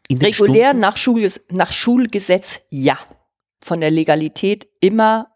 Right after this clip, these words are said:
Speaker 2: der Lehrkörper ist im Raum und ich bin im Raum, ja.
Speaker 1: Mhm.
Speaker 2: Mhm. Genau.
Speaker 1: Und Raum ist definiert als ein Zimmer mit Türen oder nicht die Schule?
Speaker 2: Doch, allgemein die Schule. Also
Speaker 1: Ah, die Schule.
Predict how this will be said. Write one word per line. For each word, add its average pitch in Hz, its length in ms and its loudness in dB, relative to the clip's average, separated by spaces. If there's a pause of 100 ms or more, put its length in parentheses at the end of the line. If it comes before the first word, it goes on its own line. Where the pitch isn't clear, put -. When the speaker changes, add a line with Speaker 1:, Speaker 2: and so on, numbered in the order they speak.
Speaker 2:
der 156 240 0
Lehrkörper 202 640 0
ist - 200 -4
im 165 140 -6
Raum 147 300 0
und 156 260 -8
ich - 220 -14
bin 135 220 -6
im 131 140 -12
Raum, 101 400 -6
ja. 135 160 -6
Speaker 1:
Mhm. 92 280 -8
Speaker 2:
Mhm. 160 120 -14 (880)
Genau. 170 300 -6 (500)
Speaker 1:
Und 117 180 0
Raum 110 420 0
ist 117 260 -4
definiert 113 520 0
als - 800 -2 (120)
ein 107 300 -2
Zimmer 123 360 0
mit 113 240 -2
Türen 90 520 -2 (600)
oder 104 180 -2
nicht 104 240 -4
die 101 60 -8
Schule? 85 440 -4 (520)
Speaker 2:
Doch, 147 260 -2
allgemein 147 400 -4
die 147 100 -12
Schule. 135 380 -6
Also 143 180 -6
Speaker 1:
Ah, - 20 -6
die 101 80 -6
Schule. 87 240 -12